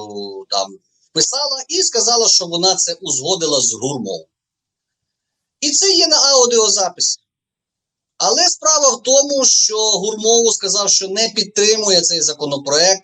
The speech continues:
тому що він лайно. Я так сказав, як, як, як, як прочитав. І вийшло, що Безугла збрехала.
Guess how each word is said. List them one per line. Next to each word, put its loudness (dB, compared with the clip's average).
тому -4
що 2
він -6
лайно. -4
Я 2
так 0
сказав, -2
як, -4
як, -4
як, -2
як -2
прочитав. -6
І 2
вийшло, 0
що 0
Безугла -2
збрехала. -2